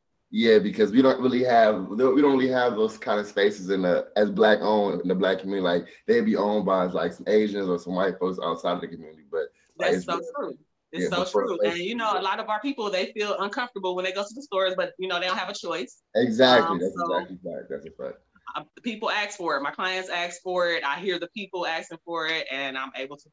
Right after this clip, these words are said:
Speaker 2: provide it now. So I'm happy about
Speaker 1: Okay.
Speaker 2: that. <laughs>
Speaker 1: That's excellent. That's excellent. Okay. And then, um, when, when you want people to experience your brand, like, what is, what's an experience that you want them to feel after they've been dealing with Charisma? What's something,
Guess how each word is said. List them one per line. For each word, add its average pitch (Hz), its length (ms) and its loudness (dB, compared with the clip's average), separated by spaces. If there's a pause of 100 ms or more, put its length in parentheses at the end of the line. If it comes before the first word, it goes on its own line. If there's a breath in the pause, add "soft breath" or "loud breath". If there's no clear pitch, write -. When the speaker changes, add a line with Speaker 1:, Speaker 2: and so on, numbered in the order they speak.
Speaker 2:
provide 117 260 -6
it 113 100 -18
now. 113 180 -16
So - 200 -18
I'm - 240 -20
happy 127 200 -16 (160)
about - 180 -10
Speaker 1:
Okay. 339 220 -8 (100)
Speaker 2:
that. 349 260 -4 (180)
<laughs> - 240 -20
Speaker 1:
That's 80 260 -6
excellent. 73 400 -10
That's 65 240 -12
excellent. - 280 -12 (140)
Okay. 90 240 2
And 101 220 -4
then, 98 300 -2
um, 92 340 -4 (400 soft breath)
when, 127 420 6
when 131 200 10
you 170 140 4
want 160 300 6
people 117 320 0
to 113 120 2
experience 101 640 0
your 87 120 0
brand, 98 460 2
like, 87 160 2
what 120 180 4
is, 113 260 2
what's 117 300 0
an 110 80 -4
experience 101 540 -2
that 87 260 0
you 98 80 -4
want 92 300 -4
them 87 200 -2
to 80 120 -4
feel 98 340 -2
after 92 220 -2
they've - 260 -2
been 87 200 -4
dealing 85 240 -4
with 71 100 -8
Charisma? 82 420 -6
What's 90 200 -6
something, - 320 -8